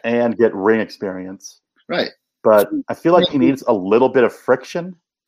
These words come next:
Speaker 2: Yes, and he needs to, yeah, I think after this fight, they need to get, book somebody who is a little bit better.
Speaker 1: Now, I will say at the deep
Speaker 2: Yeah.
Speaker 1: twentieth anniversary, he got called out.
Speaker 2: Right, by Sekine, right?
Speaker 1: Yeah, exactly, which I think might be a little too high skill level right now.
Speaker 2: <laughs>
Speaker 1: I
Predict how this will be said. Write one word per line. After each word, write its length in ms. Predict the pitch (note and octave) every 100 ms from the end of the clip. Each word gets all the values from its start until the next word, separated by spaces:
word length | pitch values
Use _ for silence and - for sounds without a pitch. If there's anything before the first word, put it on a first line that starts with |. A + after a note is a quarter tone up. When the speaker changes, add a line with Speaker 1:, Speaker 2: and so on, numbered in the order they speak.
| _
Speaker 2:
Yes, 540 | G2+ G#2+ B2+ A#2 - -
and 160 | A#2+ A2
he 180 | A2+ B2
needs 280 | C#3+ C3+
to, 220 | - B2+ A#2+
yeah, 160 | D3 B2+
I 80 | C#3
think 220 | C#3 D#3
after 240 | C#3 C#3 C#3
this 220 | C#3 C#3
fight, 240 | C#3 C3
they 140 | A#2+ A#2+
need 200 | B2+ A#2
to 260 | A#2+ A2
get, 280 | F#2+ A2 -
book 160 | A2+ G#2
somebody 440 | A#2+ A2 G#2 G2
who 140 | F#2+ G#2
is 160 | G2
a 40 | F2+
little 200 | G#2 G2+
bit 200 | G2 E2
better. 360 | G2 C3 F3+ _ _ -
Speaker 1:
Now, 140 | C3
I 100 | -
will 140 | B2+ D#3
say 160 | D#3+
at 80 | B2+
the 140 | - - _ _ _ -
deep 160 | C#3
Speaker 2:
Yeah. 60 | A#2+ -
Speaker 1:
twentieth 300 | D3+ C#3+ C#3
anniversary, 500 | B2 C3 G#3 - A2+
he 40 |
got 180 | B2 -
called 280 | - B2+ A2+
out. 360 | D3+ F#2+ - _ _ _ _ _ -
Speaker 2:
Right, 200 | G#3+ E3+
by 80 | D3+
Sekine, 560 | - C#3 G3 D3 D2 -
right? 300 | - B2+ A3+
Speaker 1:
Yeah, 60 | B2
exactly, 420 | G2 C3 C#3 G2+
which 200 | F#2 A#2 D3
I 60 |
think 220 | C#3+ A#3+
might 160 | - F3
be 80 | E3+
a 60 | B2+
little 260 | A#2 D3
too 320 | - - D3+ A#2+
high 340 | B2+ C#3+ F3+
skill 300 | F#3+ - G3
level 260 | F#3+ F#3+ F3+
right 160 | F#3
now. 300 | F3+ F#3 A3 _ _
Speaker 2:
<laughs> 160 | -
Speaker 1:
I 640 | - - - - C#3 -